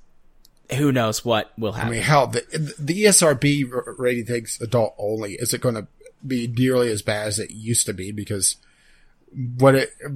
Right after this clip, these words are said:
Speaker 2: was, the big stigma, uh, years ago was that brick and mortar stores wouldn't run the game. Yeah, they wouldn't shelf it because they wouldn't shelf adult only because that was in their mind porn,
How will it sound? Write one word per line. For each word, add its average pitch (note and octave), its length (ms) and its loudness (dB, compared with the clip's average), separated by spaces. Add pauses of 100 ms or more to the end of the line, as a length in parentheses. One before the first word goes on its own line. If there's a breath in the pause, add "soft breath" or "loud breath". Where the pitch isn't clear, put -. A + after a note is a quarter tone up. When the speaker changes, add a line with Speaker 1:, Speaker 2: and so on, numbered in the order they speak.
(220)
Speaker 2:
was, A#2+ 440 2
the A2+ 180 -6
big B2 220 -2
stigma, C#3+ 540 2
uh, B2 180 -4
years B2+ 320 2
ago C#3 260 6
was A2 360 0
that - 260 -4
brick C3 180 2
and B2+ 120 0
mortar D#3+ 220 4
stores A2+ 380 0
wouldn't A#2+ 200 2
run A#2 200 -2
the G#2 80 -4
game. C3 440 -2
Yeah, G#2 180 -4
they G#2 120 -6
wouldn't G#2+ 360 -2 (160)
shelf D#3+ 340 2
it - 120 -8
because G2+ 440 -2
they A2+ 200 -2
wouldn't A2 260 -2
shelf A2 320 0
adult G#2+ 320 -2
only C3 320 0
because A2+ 560 0 (600 loud breath)
that B2 260 4 (140)
was B2 220 0
in B2 140 0
their A#2 140 0
mind G#2+ 420 -4
porn, - 420 0